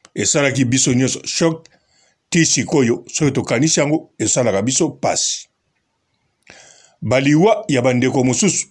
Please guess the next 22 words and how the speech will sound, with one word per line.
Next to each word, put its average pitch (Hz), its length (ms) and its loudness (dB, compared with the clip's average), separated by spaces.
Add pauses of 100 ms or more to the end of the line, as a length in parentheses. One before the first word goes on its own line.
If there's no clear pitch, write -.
lokola 156 380 2
ekomokende 165 600 0
na 123 160 2
lire, 147 460 0 (1000)
ya 143 200 0
kofinga, 135 720 0
ya 104 120 -4
kokritike, 127 800 -2 (400)
to 160 120 0
makambo 127 400 0
mosusu, 110 420 -2 (840)
ezoderange 113 800 0
mpe. - 320 -2 (640)
Manelika 143 960 0 (640)
ezoderange 123 960 2
comme 127 300 0
tel 110 300 -2
te. - 260 -6 (540)
Po 180 240 0
aza 143 320 0
na 117 160 0
rando, 123 560 0